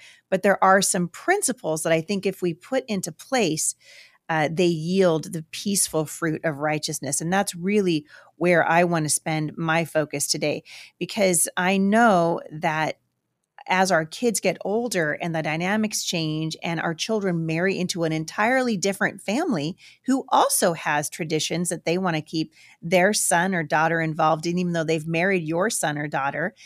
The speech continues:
we need to be respectful of those traditions as well. Second Corinthians chapter twelve, verse nine is one of my favorite passages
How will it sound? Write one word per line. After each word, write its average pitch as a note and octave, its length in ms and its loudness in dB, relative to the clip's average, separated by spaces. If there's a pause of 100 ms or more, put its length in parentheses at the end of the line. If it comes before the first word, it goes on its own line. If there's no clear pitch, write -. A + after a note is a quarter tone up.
(260)
we G#3+ 160 0
need B3+ 160 0
to G#3 80 -2
be E3+ 100 -4
respectful D#3 800 -2
of D3+ 180 -2
those D#3 300 0
traditions D3 680 -6
as D3+ 220 -2
well. D3 220 0
Second D4 280 -2
Corinthians G#3 560 -2
chapter E3+ 300 -2
twelve, D3+ 420 -2
verse D3 240 -4
nine D#3+ 240 -2
is D3+ 140 -2
one G3+ 180 2
of A3 60 2
my E3 200 0
favorite G3+ 460 0
passages D#3 680 -4